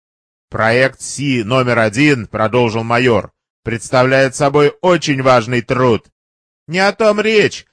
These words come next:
перебил его кошелот, которому порядком надоели все эти препирательства. Но майор гнул своё. Во-первых, я взялся за него ещё до поступления на работу в Н К У. Доказательство тому —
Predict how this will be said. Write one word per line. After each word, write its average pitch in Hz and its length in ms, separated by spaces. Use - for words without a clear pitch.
перебил 143 420
его 139 240
кошелот, 147 580
которому 143 420
порядком 165 680
надоели 139 520
все 135 300
эти 127 160
препирательства. 127 960
Но 107 180
майор 110 440
гнул 180 280
своё. 165 640
Во-первых, 117 880
я 113 180
взялся 127 420
за 113 140
него 113 420
ещё 127 300
до 123 260
поступления 127 720
на 123 140
работу 123 420
в 120 60
Н 120 140
К 127 180
У. 127 260
Доказательство 131 800
тому — 117 440